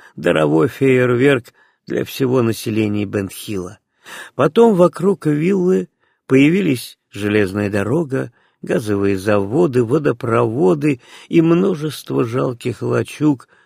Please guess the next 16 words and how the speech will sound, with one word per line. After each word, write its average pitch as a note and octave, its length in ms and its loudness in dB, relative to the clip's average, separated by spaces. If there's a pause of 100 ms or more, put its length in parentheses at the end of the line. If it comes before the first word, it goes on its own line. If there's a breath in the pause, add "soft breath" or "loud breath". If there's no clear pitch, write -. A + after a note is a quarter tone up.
(140 soft breath)
для A#2+ 240 0
рабочих. A2 680 -6 (560)
Была E3+ 300 4
проведена B2+ 540 2
канализация, D#3+ 920 -2 (480)
и F3+ 120 -2
вода F3+ 380 0
исчезла B2+ 600 -2
из C3 360 -6
Отерберна, G2+ 760 -4 (300)
который A#2 460 2 (140 loud breath)
превратился C3 680 0
в A#2+ 100 0
отвратительную C#3+ 1160 -4 (340)
грязную A2 720 0
канаву. G2 680 -8